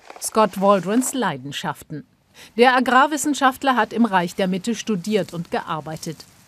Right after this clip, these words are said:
Denn das importhungrige China, lange ein verlässlicher Absatzmarkt,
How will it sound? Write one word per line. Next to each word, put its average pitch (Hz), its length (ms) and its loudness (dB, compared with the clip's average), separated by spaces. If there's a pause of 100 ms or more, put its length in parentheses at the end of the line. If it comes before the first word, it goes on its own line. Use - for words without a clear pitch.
(320)
Denn 165 260 -4
das 160 180 -2
importhungrige 190 880 0
China, 226 600 6 (220)
lange 196 460 4
ein 175 180 -2
verlässlicher 202 760 0
Absatzmarkt, 196 800 0